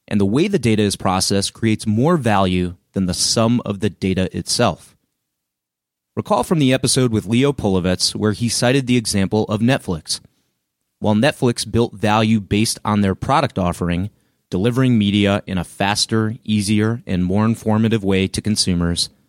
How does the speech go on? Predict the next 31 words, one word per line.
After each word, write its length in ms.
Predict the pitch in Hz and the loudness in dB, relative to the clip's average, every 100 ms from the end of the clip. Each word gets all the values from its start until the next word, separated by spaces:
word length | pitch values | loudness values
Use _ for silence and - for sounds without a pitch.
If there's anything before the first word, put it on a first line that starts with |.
| _ _ _ _ - | _ _ _ _ -2
they 80 | 135 | -2
can 240 | 175 160 | 0 0
now 180 | 123 127 | 2 2
defend 540 | 123 117 - 165 214 | 0 -4 -2 0 2
it 200 | 113 104 _ | 2 0 _
via 260 | - 110 120 | -4 -2 0
the 120 | 120 | 0
value 500 | 98 104 104 120 113 | -2 0 2 2 0
created 680 | - - 101 107 127 110 98 | -4 -4 0 2 2 0 -2
from 220 | 107 98 | -2 0
their 120 | 104 | 0
vast 480 | 87 87 90 92 - | -2 -2 -2 -2 -2
amount 300 | 90 85 90 | -2 0 0
of 160 | 90 | -2
data. 380 | 104 127 101 76 _ _ _ _ _ _ _ _ | 0 2 2 -4 _ _ _ _ _ _ _ _
So 140 | - 104 | -2 0
while 180 | 123 | 2
Netflix 480 | 120 127 - 135 - | 2 0 0 -4 -2
does 180 | - 92 | -4 -2
not 300 | 98 120 - | 0 0 0
have 240 | 139 135 | 0 2
a 60 | 127 | 2
network 420 | 120 123 - 120 | 2 2 -2 -4
effect 500 | 120 - 113 - - | -4 -2 -2 -2 -6
based 300 | - 107 101 | -2 0 -2
on 300 | - 101 95 80 | -2 0 0 -2
direct 420 | 90 101 180 - | -2 0 -2 -2
friend 300 | - 104 95 | -2 0 2
relationships 680 | 92 90 85 92 - 85 - | 0 0 -2 -2 -2 -6 -6
between 360 | 90 - 87 | -6 -2 0
users, 460 | 87 87 101 110 | 0 0 0 -2